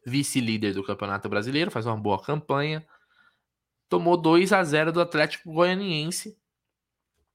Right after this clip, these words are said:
que tá na zona de rebaixamento no Campeonato Brasileiro. Então, mata-mata é algo muito, né, muito imprevisível, né? Mas a gente tem que ir confiante pro jogo,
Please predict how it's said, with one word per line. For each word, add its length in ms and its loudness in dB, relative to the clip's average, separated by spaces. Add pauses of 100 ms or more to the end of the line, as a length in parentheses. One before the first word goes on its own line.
(260)
que 180 -2
tá 160 8
na 140 4
zona 180 2
de 100 0
rebaixamento 640 0
no 80 -8
Campeonato 380 0
Brasileiro. 640 -2 (560)
Então, 320 -2
mata-mata 880 0
é 260 0
algo 360 0
muito, 960 -4
né, 380 -8
muito 320 -10
imprevisível, 920 -4 (560)
né? 460 -6 (200)
Mas 200 2
a 40 0
gente 220 -6
tem 140 -6
que 100 -12
ir 40 -14
confiante 460 -2
pro 140 -6
jogo, 420 0